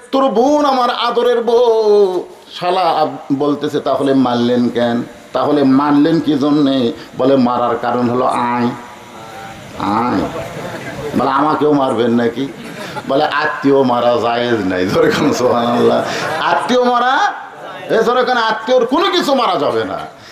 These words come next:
আত্মীয়র হক মারা যাবে না, আত্মীয়কে শাস্তি দেওয়া যাবে না। "আয়, আয়, তোর একটু মারিফতের আসল হাকিকত দেখাই।" এই বলে শালার হাত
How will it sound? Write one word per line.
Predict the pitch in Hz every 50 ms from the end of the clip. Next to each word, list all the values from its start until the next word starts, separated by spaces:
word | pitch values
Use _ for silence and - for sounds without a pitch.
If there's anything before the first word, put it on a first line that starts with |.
| - - - -
আত্মীয়র | 156 185 214 - - - 240 247 240
হক | 202 - 208 247 294 294 -
মারা | 269 277 269 269 269
যাবে | 269 269 269 269 277
না, | 269 277 277 277 254 240 240 240 - - - - -
আত্মীয়কে | - 170 214 - - - 247 247 240 240 247 240
শাস্তি | 240 - - 247 247 233 - 180 233
দেওয়া | 220 262 247 240
যাবে | 233 254 247 240 247 240
না। | 220 220 214 202 202 185 175 180 - - -
"আয়, | - 180 185 202 202 202 202 202 202 202 208 214 220 202 202 196 180 180 - - - - - -
আয়, | - 180 180 190 202 196 175 156 151 151
তোর | 170 147 160
একটু | 170 165 165 - 156 156
মারিফতের | 143 135 131 143 196 - - 143 147 143 151 156 139 135 139 127 120 135 -
আসল | 117 117 120 135 135 135
হাকিকত | 131 104 120 107 120 120 117 120 117 113 101
দেখাই।" | 117 120 117 117 139 139 135 - - - - - -
এই | 135 139 151
বলে | 143 143 151 151 143 131
শালার | - - - 135 143 143 139 135
হাত | 131 120 120